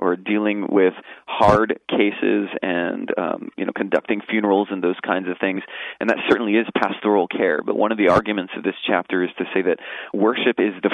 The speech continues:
front lines of that. In many ways, uh, caregiving starts with worship precisely because it, it helps people with a framework to understand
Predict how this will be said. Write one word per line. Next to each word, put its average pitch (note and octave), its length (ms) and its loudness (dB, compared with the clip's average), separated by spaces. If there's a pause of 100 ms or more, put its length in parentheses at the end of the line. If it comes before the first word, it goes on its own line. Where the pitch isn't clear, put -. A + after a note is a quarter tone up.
(140)
front A#2 220 2
lines G2+ 480 0
of F2 100 -2
that. D#2+ 260 0
In G2+ 140 -2
many G2+ 220 2
ways, G2 300 4 (640)
uh, F#2+ 240 0
caregiving A#2 540 4 (140)
starts G#2 360 4
with G2+ 120 0
worship - 320 0
precisely - 440 0
because G2 300 0
it, - 120 -4 (360)
it A2 80 4
helps - 220 2 (200)
people B2+ 300 2
with A2 140 4
a F#2+ 260 -4
framework A2+ 380 2
to - 180 0
understand G#2 880 -2